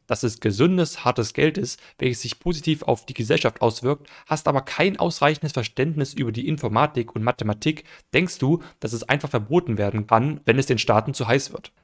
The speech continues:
Verstehst du die Informatik, aber nicht die Physik hinter Bitcoin, wirst du Bitcoin als veraltete Technologie ansehen und Smart Contracts, N F Ts und Blockchain sehr spannend finden, aber nicht verstehen, dass all diese Dinge nicht wirklich dezentral,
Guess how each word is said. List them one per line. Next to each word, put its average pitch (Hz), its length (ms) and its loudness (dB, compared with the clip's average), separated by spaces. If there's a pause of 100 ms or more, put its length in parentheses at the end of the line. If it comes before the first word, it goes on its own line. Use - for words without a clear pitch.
Verstehst 196 400 0
du 202 100 4
die 170 140 0
Informatik, 160 680 4
aber 117 180 4
nicht - 520 -2
die 139 120 -6
Physik 123 420 -2
hinter 113 220 0
Bitcoin, 110 580 -2
wirst 135 160 2
du 123 60 -6
Bitcoin 156 400 0
als - 260 0
veraltete - 540 -2
Technologie 135 680 -2 (160)
ansehen 113 560 0 (240)
und 117 220 -2
Smart 131 400 0
Contracts, 156 640 0
N 120 140 2
F 113 140 -4
Ts 127 380 -4
und 113 160 -6
Blockchain 127 480 2
sehr 113 140 0
spannend 127 320 0
finden, 110 320 -4 (260)
aber 117 160 6
nicht 208 240 2
verstehen, 147 400 0
dass - 220 -4
all 185 180 6
diese 160 220 2
Dinge 131 260 2
nicht 110 240 -4
wirklich 113 300 -2
dezentral, 147 680 2